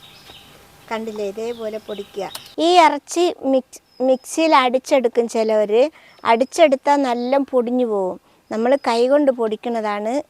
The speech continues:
നല്ലത് ട്ടോ. അപ്പം നമ്മൾ കഴിക്കുമ്പോൾ ഒരു ചെറിയ കഷ്ണങ്ങളൊക്കെ കടിക്കാൻ കിട്ടുമ്പോൾ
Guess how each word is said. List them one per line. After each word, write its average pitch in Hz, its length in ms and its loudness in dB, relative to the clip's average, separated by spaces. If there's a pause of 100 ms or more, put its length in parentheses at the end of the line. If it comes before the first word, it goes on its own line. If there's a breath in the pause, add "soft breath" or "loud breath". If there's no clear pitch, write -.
(120)
നല്ലത് 202 460 -4
ട്ടോ. 226 180 0 (500 loud breath)
അപ്പം 233 220 -6 (100)
നമ്മൾ 214 240 -2 (320)
കഴിക്കുമ്പോൾ 208 640 -4 (160)
ഒരു 214 140 -2 (360)
ചെറിയ 202 280 -2 (120)
കഷ്ണങ്ങളൊക്കെ 202 760 -6 (100)
കടിക്കാൻ 196 500 -8
കിട്ടുമ്പോൾ 185 500 -6